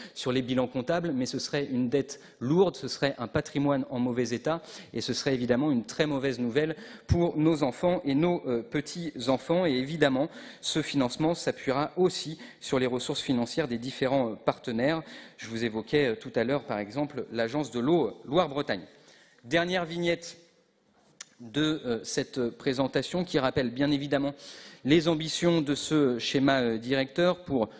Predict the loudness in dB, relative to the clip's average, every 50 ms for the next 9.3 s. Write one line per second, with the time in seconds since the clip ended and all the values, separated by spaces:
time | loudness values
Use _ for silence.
0 | -20 -10 -2 0 0 2 2 0 -2 0 0 0 2 2 0 0 0 0 0 0
1 | 0 0 0 0 0 -2 -4 -10 -8 -4 -2 0 0 0 0 -2 -2 -2 -2 0
2 | 0 2 2 0 -2 -6 -12 -14 -14 -14 -12 -6 -2 0 2 2 4 4 2 2
3 | 2 2 2 4 4 6 6 6 6 4 2 2 0 0 0 0 2 2 2 0
4 | 2 0 0 2 2 4 4 4 2 2 0 0 0 0 0 0 0 0 2 2
5 | 0 -2 0 2 2 0 0 -2 -6 -6 -6 -4 -6 -6 -6 -8 -8 -4 0 0
6 | 0 0 0 0 0 0 2 2 0 0 0 0 -2 -2 -2 -2 0 2 2 2
7 | 2 0 -4 -6 -4 -2 -2 -2 -2 -4 -6 -4 0 0 0 -2 -4 -10 -18 -16
8 | -18 -8 0 4 6 6 6 6 4 2 4 4 2 0 -2 -4 -6 -6 -4 0
9 | 2 2 2 2 0 -2